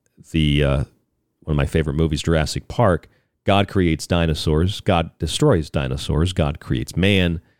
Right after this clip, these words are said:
man destroys God, and then man builds his own deity." Artificial intelligence has already demonstrated its ability to create complex language through chatbots, text through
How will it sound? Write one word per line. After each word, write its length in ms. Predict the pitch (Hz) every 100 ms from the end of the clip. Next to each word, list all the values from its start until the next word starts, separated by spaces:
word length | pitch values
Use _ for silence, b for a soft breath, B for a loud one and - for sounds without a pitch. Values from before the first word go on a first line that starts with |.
| _ _ _
man 180 | 85 78
destroys 420 | 73 - 76 80
God, 380 | 123 123 101 92
and 120 | 92 95
then 180 | 92
man 300 | 101 139 139
builds 400 | 120 120 123 107
his 240 | 113 110 104
own 220 | 101 95
deity." 480 | 117 110 - 65 - _ _ _ _ _ _ _ _ _ _ _ _ _ -
Artificial 460 | 95 101 107 101 90
intelligence 640 | 90 113 113 101 95 -
has 320 | 92 85 80 -
already 760 | 95 95 90 98 127 98 71 90 _ _ _ -
demonstrated 640 | 87 80 - 87 78 85
its 140 | 82
ability 360 | 80 80 85 82
to 80 | 82
create 340 | - 85 85
complex 580 | - 80 78 87 87 -
language 460 | 85 82 87 110 -
through 140 | 76
chatbots, 760 | - 87 80 - 85 101 131 -
text 460 | - 87 - - -
through 400 | 90 80 73